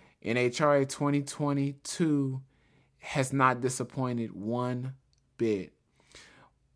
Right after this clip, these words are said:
Well, with that, we're gonna go ahead and wrap this one up. I'm T J. I'm your host. I'm the Nitro Performance Guy. This has been the Nitro Performance Guide.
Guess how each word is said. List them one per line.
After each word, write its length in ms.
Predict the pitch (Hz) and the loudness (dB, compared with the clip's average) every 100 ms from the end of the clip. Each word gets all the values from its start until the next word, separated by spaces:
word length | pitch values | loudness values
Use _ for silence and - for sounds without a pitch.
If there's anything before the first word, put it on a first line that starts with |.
| _ _ | _ _
Well, 360 | 127 113 85 - _ _ _ _ _ _ _ - - | 6 6 6 -6 _ _ _ _ _ _ _ -16 -2
with 220 | 120 120 | -2 4
that, 320 | 156 143 - | 8 8 6
we're 120 | 117 156 | 0 0
gonna 200 | 156 135 | 0 2
go 100 | 135 | 2
ahead 180 | 131 | 2
and 100 | 113 | 2
wrap 240 | 117 113 - | 0 0 -2
this 240 | 120 - | -6 -4
one 160 | 113 113 | -6 -4
up. 200 | 147 - _ - _ _ _ _ | -6 -10 _ -20 _ _ _ _
I'm 240 | - 135 135 | 2 4 2
T 240 | - 151 | 0 0
J. 280 | 131 98 90 | 2 0 0
I'm 200 | 117 135 | 0 2
your 140 | 101 | 0
host. 720 | - 151 143 147 147 - - _ _ _ _ _ _ _ _ _ _ _ _ _ _ _ _ _ 113 | 0 2 2 2 -8 -18 -20 _ _ _ _ _ _ _ _ _ _ _ _ _ _ _ _ _ 4
I'm 140 | 127 | 6
the 80 | 120 | 4
Nitro 320 | 117 113 127 | 2 2 -2
Performance 540 | 107 107 120 113 110 | -4 -4 -4 -2 -4
Guy. 520 | - 123 135 147 147 165 _ | 0 0 0 -4 -10 -16 _
This 220 | 139 139 | -4 -2
has 160 | 147 127 | -2 0
been 180 | 139 135 | 2 2
the 80 | 127 | 4
Nitro 320 | 131 135 143 | 2 2 0
Performance 600 | 131 113 139 135 110 - | -2 0 2 2 2 0
Guide. 640 | 117 123 147 175 196 | 8 10 10 8 2